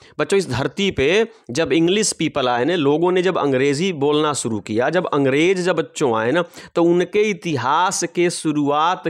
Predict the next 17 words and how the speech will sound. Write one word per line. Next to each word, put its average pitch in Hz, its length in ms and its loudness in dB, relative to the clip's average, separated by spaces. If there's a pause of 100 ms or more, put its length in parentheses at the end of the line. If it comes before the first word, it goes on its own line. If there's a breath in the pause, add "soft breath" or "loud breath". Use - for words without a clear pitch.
के 147 140 0
साथ 147 300 -2
ही 156 380 0 (320 loud breath)
कविता 139 380 -2
की 175 240 -2
इतिहास 131 560 -2
या 151 60 -2
कविता 139 360 -2
की 143 180 -4
यात्रा 117 320 -2
भी 117 140 -4
क्या 110 180 -4
हो 110 160 0
गई? 208 220 0 (220 loud breath)
शुरू 113 280 0
हो 90 160 -4
गई। 71 180 -6